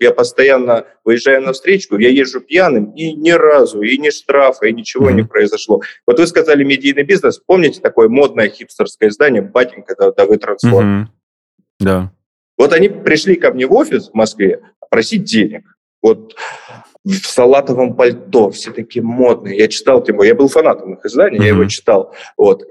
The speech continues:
Speaker 1: Я смотрю: "Ребята, вы ж налоги не платите.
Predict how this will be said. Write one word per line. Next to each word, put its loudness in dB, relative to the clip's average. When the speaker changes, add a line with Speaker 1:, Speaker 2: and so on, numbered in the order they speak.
Speaker 1:
Я 2
смотрю: 0
"Ребята, 0
вы 0
ж -12
налоги 2
не -12
платите. -8